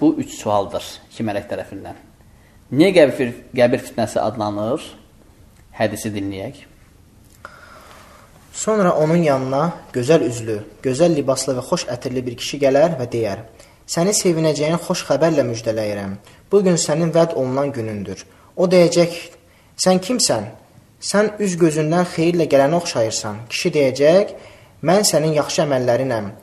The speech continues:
Speaker 2: O isə deyəcəkdir, "Ey Rəbbim, qiyaməti tez qopart ki, öz ailəmi və ma-, ma-, malıma qovuşum."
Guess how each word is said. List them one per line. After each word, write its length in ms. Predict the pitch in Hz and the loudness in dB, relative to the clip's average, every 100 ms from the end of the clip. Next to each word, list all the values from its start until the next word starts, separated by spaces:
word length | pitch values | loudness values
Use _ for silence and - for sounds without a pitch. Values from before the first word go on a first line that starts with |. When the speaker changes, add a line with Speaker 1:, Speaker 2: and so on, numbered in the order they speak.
| - | -2
Speaker 2:
O 140 | 147 156 | 2 2
isə 180 | 147 123 | 2 0
deyəcəkdir, 680 | 123 117 127 - - 95 - - _ _ | 0 0 -2 -4 -8 -12 -14 -20 _ _
"Ey 160 | 165 170 | 4 6
Rəbbim, 500 | 139 - 117 110 - | 6 4 -4 -6 -4
qiyaməti 380 | 143 139 143 165 | 2 2 2 -4
tez 220 | 170 143 | -6 -6
qopart 400 | 131 - 165 160 | -6 0 0 2
ki, 280 | 170 165 160 | 0 0 0
öz 160 | 147 139 | -2 0
ailəmi 420 | 123 123 113 139 | 2 2 2 0
və 120 | 135 | 0
ma-, 160 | 117 110 | -2 -2
ma-, 240 | 120 110 | -4 -6
malıma 300 | 123 117 120 | -2 0 0
qovuşum." 440 | 120 101 98 98 | -4 -6 -8 -12